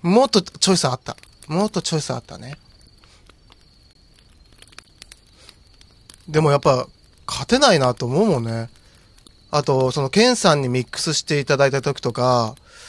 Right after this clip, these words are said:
これはやっぱりケンさんに、俺もミックスもどきみたいなことは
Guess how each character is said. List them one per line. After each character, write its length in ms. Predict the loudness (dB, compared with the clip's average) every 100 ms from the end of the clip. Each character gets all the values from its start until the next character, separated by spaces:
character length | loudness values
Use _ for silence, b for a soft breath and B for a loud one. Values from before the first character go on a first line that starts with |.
| B B
こ 160 | 0 2
れ 80 | 4
は 420 | 6 6 4 4
や 100 | 0
っ 40 | 0
ぱ 140 | 2
り 200 | 2 -2 -12 -20 _
ケ 140 | 0 0
ン 60 |
さ 180 | 2 0
ん 100 | 2
に、 280 | -4 -6 -8 _ _ -6
俺 140 | 0 2
も 60 |
ミ 180 | 4 2
ッ 80 | 0
ク 100 | -6
ス 640 | -4 0 0 2 2 0
も 180 | 2 4
ど 120 | 4
き 80 | 2
み 100 | -2
た 60 | -2
い 40 |
な 60 | -2
こ 60 |
と 80 | -4
は 120 | -6